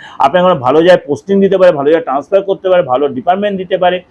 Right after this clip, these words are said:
ভালো প্রজেক্ট দিতে পারে, ভালো ব্রাঞ্চে পাঠাতে পারে। অর্থাৎ আপনি কিন্তু বসের খুব ক্লোজ হতে পারেন। এবং আপনার যদি বেকার আপনি থেকে থাকেন, এই সঙ্গে নতুন চাকরি আপনি পেতে পারেন।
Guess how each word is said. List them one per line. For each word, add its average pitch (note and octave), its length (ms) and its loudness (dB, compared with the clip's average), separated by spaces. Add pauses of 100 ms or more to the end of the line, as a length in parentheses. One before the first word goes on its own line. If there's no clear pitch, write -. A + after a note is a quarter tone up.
(260)
ভালো F3+ 200 6
প্রজেক্ট A#3+ 460 2
দিতে G#3 160 -2
পারে, D3+ 260 0
ভালো D#3+ 240 2
ব্রাঞ্চে E3+ 440 -2
পাঠাতে E3 340 -2
পারে। A#2+ 160 -2
অর্থাৎ F#3+ 340 0 (320)
আপনি D#3 280 0
কিন্তু C#3 220 -2
বসের D3+ 220 -4
খুব F#3+ 300 -2
ক্লোজ E3 320 4
হতে E3 180 2
পারেন। G#2 340 -4 (400)
এবং A3+ 180 6
আপনার F3+ 680 2
যদি F3+ 180 0
বেকার D#3+ 400 2
আপনি F#3+ 220 -2
থেকে E3+ 260 -2
থাকেন, F#3+ 200 0
এই D3 100 -2
সঙ্গে D#3 180 -8
নতুন C#3+ 280 -4
চাকরি E3 340 -2
আপনি E3+ 180 -4
পেতে D3 260 -2
পারেন। E3 200 -2